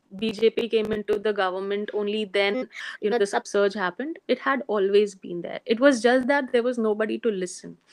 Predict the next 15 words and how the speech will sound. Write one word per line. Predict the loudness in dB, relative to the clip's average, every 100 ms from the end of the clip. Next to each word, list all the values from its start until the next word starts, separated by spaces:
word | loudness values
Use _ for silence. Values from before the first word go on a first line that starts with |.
| _
There | 8
was | 8
nobody | 8 6 4 4 2 0
in | 0
the | -2
power | 2 4 6 4 0
to | -4
listen, | -8 -8 -16 -20 -20 _ -20 -20 -12
if | -6
I | -4
have | -4 -6
to | -6
be | -8
precise. | -8 -10 -12 -14 -14 -18 -20 -20 -4
This | -4